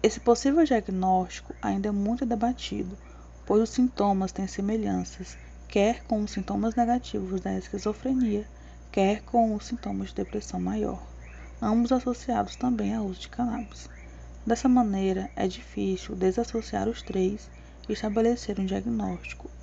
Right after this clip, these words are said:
apenas para o uso crônico da cannabis. A maconha tem seus impactos positivos e negativos. Esse aparato foi de efeitos gerais da erva.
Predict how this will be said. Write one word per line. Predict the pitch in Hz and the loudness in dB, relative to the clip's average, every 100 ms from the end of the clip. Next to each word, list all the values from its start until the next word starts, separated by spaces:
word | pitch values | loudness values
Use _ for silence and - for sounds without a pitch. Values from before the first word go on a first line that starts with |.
| - | -8
apenas | - - 208 220 254 277 | -8 -4 -2 2 2 2
para | - 240 | 2 4
o | 254 | 4
uso | 233 - | 2 0
crônico | - 208 190 196 - | -2 -4 -4 -6 -8
da | 202 190 | -8 -6
cannabis. | - 220 233 185 - - - - - - - - - - - - - - - - - - - - - | -4 -4 -4 -8 -12 -14 -16 -16 -16 -16 -16 -16 -16 -16 -16 -16 -16 -16 -18 -16 -16 -16 -16 -16 2
A | 220 | 4
maconha | 233 277 - 190 185 180 185 - - | 6 2 0 0 0 0 -4 -8 -10
tem | - 196 | -4 -4
seus | - 196 208 | 0 0 2
impactos | 226 196 185 - - 196 - - - | -2 -2 -4 -4 -6 -6 -6 -14 0
positivos | 202 202 - - 202 202 220 - - | 0 0 -4 -2 -2 -2 -6 -10 -6
e | |
negativos. | 202 202 220 - 269 262 254 - - - - - - - | -4 -2 -4 -4 -6 -6 -8 -12 -14 -16 -16 -18 -20 -6
Esse | 214 - | -4 -2
aparato | 240 202 202 185 185 - 190 - | -2 0 0 0 0 -4 -12 -2
foi | 214 | 0
de | 202 | 2
efeitos | 208 - 208 190 196 | 0 -2 -4 -4 -8
gerais | - 214 208 196 196 185 | -4 -4 -4 -6 -6 -8
da | - | -8
erva. | - 254 - 220 | -8 -10 -8 -8